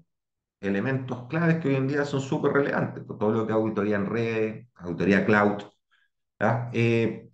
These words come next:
cuestión importante que, que yo incluso lo, lo pondría para ambos perfiles, el, el tema de inteligencia amenaza. Yo, yo creo que es como súper relevante entender que, eh, una buena comprensión de gestión de riesgo e inteligencia amenaza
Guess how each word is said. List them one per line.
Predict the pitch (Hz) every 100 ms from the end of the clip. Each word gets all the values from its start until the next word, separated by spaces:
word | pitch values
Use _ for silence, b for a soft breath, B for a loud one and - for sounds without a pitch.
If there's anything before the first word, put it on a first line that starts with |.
| _ _
cuestión | 123 135 - 226
importante | 247 202 - 214 175
que, | 160 -
que | 156
yo | 151 214
incluso | 214 202 233 131
lo, | 139 120
lo | 123
pondría | 120 127 123 147 143 117 104 -
para | 107 107
ambos | 139 147 -
perfiles, | 139 - 104 90 98
el, | 107
el | 104 -
tema | 131 139
de | 131
inteligencia | 127 107 110 127 123 123
amenaza. | 110 90 85 - _ -
Yo, | 95 92
yo | 107
creo | 117 120
que | 113 110 -
es | 120 -
como | 117 110 104
súper | - 123 139
relevante | 127 123 131 127 123
entender | 120 127 123 131 -
que, | 110 98 - b b b b
eh, | 110 113 110 -
una | 127 135
buena | 135 156 156
comprensión | 156 147 139 165 151
de | 135
gestión | 127 120 151 156
de | 151
riesgo | 156 160 143
e |
inteligencia | 139 127 127 156 - 151
amenaza | 151 165 190 185 208